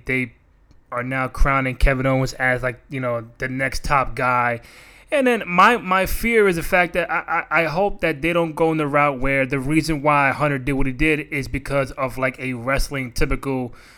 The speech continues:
wrestling angle where Hunter feels like Seth let them down. As, as, as McMahon pointed out,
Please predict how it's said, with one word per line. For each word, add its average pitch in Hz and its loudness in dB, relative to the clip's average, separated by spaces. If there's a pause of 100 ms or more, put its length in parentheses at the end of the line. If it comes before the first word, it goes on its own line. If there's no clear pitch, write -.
(240)
wrestling 135 0
angle 127 -2
where 117 2 (340)
Hunter 147 2
feels 143 -2
like 135 -2
Seth - -2
let 139 -2
them 127 -6
down. 135 0
As, 156 4 (100)
as, 170 2 (560)
as 156 0
McMahon 151 -2
pointed 147 6
out, 151 2